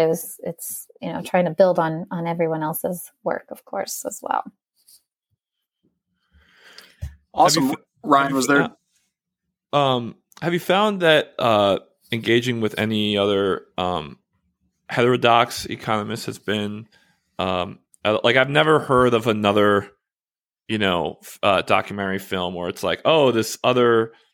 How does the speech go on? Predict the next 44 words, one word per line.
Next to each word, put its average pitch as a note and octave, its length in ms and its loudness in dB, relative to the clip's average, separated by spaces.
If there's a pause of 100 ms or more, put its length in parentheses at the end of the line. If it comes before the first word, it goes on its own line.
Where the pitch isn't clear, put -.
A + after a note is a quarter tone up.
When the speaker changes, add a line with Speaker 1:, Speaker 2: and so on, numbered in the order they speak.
(380)
Speaker 3:
uh, G2+ 440 2
you G2+ 80 -2
know, G2 120 -2
heterodox G#2 540 2
school A2 200 -2
of G2+ 80 0
economics G2 720 -2
that's - 360 -4 (480)
not," A2 260 2
I G2+ 40 -2
mean, G#2+ 100 -2
I - 40 2
mean, B2+ 180 0
M D#3+ 120 2
M C3+ 200 0
T B2+ 280 4
is G2 100 0
just - 240 -4
so, G#2 460 2
it's G2+ 240 0
just A2 240 2
so G2 180 2
different. F2+ 640 -4 (580)
Um, D#2+ 460 0 (500)
you G#2+ 100 2
know, F#2 120 2
ha-, A#2 180 0 (100)
like, G2 300 0 (140)
d-, - 180 2
you A2 80 4
know, G2 120 4
in A2 180 2
your G2+ 420 4 (300)
kinda, F#2+ 600 4
um, D2+ 320 -2
work, G#2+ 380 2
did G2+ 140 -2
you, F#2 200 0 (120)
did G2 120 -4
you G2 80 -4
find F2+ 360 -2
that, D#2+ 180 2 (180)
uh, B1 460 -4
i-, - 280 -10